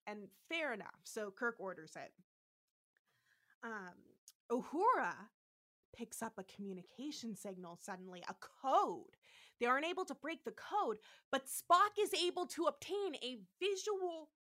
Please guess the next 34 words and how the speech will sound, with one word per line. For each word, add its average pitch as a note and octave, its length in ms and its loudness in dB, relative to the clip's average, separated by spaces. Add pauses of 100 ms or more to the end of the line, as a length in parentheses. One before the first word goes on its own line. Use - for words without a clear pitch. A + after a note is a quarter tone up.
(460)
connection, D#4 640 -4 (440)
a B3+ 120 2
view G#4 400 2 (160)
of E4+ 300 8
the B3 100 4
Romulan F4+ 600 4
ship - 260 -2
interior, C4+ 720 -2
much C4+ 480 4
like D#4 420 2
any F#4+ 480 -2
superhero D4+ 880 0
group G#3+ 340 -2 (440)
where C4+ 220 4
suddenly F#4 680 2
the A3+ 220 -10 (100)
evil D4+ 460 -6
person D#4 400 -4
is B3+ 180 -2
able B3+ 220 -6
to - 140 -6
appear E4+ 440 0
on E4 180 4
their D4 160 2
T D4+ 260 -6
V D4 200 -4
screen F#3+ 520 -4
in A3 140 -4
the A3+ 80 0
middle C#4 300 2
of D4 140 2
their C4 180 4
secret B3 640 -2 (100)
hideout A3 640 -2